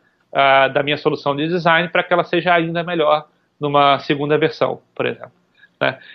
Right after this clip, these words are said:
Então, quando você fala pro cliente, voltando lá atrás, por que que ele tá falando isso, né?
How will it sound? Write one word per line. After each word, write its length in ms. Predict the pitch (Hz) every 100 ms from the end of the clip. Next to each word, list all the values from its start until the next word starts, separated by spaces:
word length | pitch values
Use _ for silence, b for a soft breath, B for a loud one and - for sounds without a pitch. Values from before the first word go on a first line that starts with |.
| -
Então, 200 | 165 196
quando 160 | 240 269
você 220 | 269 247
fala 240 | 208 180
pro 160 | - 165
cliente, 540 | 165 156 147 - 139
voltando 600 | 123 170 165 165 175 165
lá 140 | 151 151
atrás, 320 | 151 143 127
por 140 | -
que 80 | 139
que 80 | -
ele 80 | -
tá 100 | 147
falando 340 | 151 143 135
isso, 280 | 135 - 143
né? 120 | 139